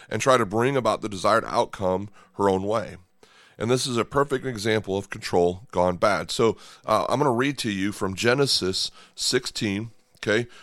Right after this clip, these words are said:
one through four, and I want you to listen to what it says. Now Sarai, Abram's wife, had borne him to, no children, but she had an Egyptian slave named Hagar. So she said to Abram, "The Lord has kept me from having children.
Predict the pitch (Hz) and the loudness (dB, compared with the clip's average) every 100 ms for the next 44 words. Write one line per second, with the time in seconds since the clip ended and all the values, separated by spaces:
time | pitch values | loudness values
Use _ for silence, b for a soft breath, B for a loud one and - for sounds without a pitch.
0 | B 98 120 135 123 110 101 113 101 95 | B 2 2 2 -2 -2 -2 -2 -2 -2
1 | - 101 101 107 107 110 107 98 95 92 | -4 -4 -4 -4 -4 -2 -6 -4 -4 -2
2 | - 92 87 - - B B B - 110 | -4 -6 -6 -10 -16 B B B 2 4
3 | 104 - 143 135 95 92 120 - B B | 4 4 6 8 6 4 2 -8 B B
4 | B 131 147 113 104 98 101 117 95 104 | B 2 4 4 2 0 4 6 6 2
5 | - b b 117 110 90 120 143 117 107 | -6 b b 0 2 4 6 8 6 2
6 | 107 107 110 - 113 107 113 120 113 98 | 2 2 0 -6 -6 2 2 4 0 -2
7 | 92 87 _ _ b b b 123 120 135 | -4 -16 _ _ b b b 0 2 0
8 | 117 135 156 117 110 113 110 101 127 147 | 2 4 6 6 2 -2 -2 0 0 0
9 | - 123 - 127 104 98 104 107 139 127 | -2 -4 -2 0 0 -2 -4 -4 0 0
10 | 98 87 82 92 b b b - 123 127 | 2 -2 -2 -10 b b b 2 4 4
11 | 120 - 139 139 120 127 117 139 98 90 | 0 0 4 4 4 0 -2 0 0 -2
12 | 104 B B - 113 127 143 156 - 147 | -6 B B -2 4 6 6 2 0 2
13 | 147 92 98 - 101 107 104 104 107 - | 2 2 -8 -4 -4 0 0 -2 -4 -2
14 | 135 95 90 | -2 -4 -10